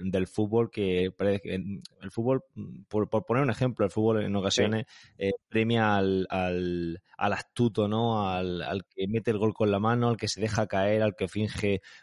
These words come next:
Speaker 1: un penalti, parece que, que es premiado, ¿no? O que es, es de, es de listillo, ¿no? Eh, eso. Y aquí en, en, en este deporte esa-, esas cosas son, son castigadas duramente.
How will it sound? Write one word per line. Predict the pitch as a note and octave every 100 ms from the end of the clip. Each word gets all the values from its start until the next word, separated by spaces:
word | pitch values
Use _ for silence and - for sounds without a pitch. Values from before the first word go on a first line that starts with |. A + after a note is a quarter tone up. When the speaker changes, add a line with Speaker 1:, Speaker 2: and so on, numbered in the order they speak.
| -
Speaker 1:
un | G#2+
penalti, | G2 G2 A2 G2 B2 A2+
parece | G2 F#2+ F#2+
que, | G2+ F#2+ F#2+ -
que | G#2
es |
premiado, | - A2 G2 G#2 G#2 F#2
¿no? | G2 A#2
O | G2+ F#2
que | F2+ F#2 F2+ F2+
es, | F#2+
es | A2
de, | F#2+ F#2 F#2
es | B2
de | A#2
listillo, | A2 F#2+ - A#2+ G2
¿no? | G2 A#2+ G#2
Eh, | F2+ E2+ G2+
eso. | - E2
Y | - E2+ F2+
aquí | E2+ G2+
en, | G2+ G2
en, | F2 F2 D#2
en | F#2
este | G2 G#2
deporte | F#2 G2 F#2 G2
esa-, | - F2+
esas | F#2+ -
cosas | G2+ G2+ G2+ F#2 D#2+ E2
son, | - F2+ F2 E2+ E2 D#2
son | - F#2+
castigadas | - - G2+ G2 F#2
duramente. | F#2 E2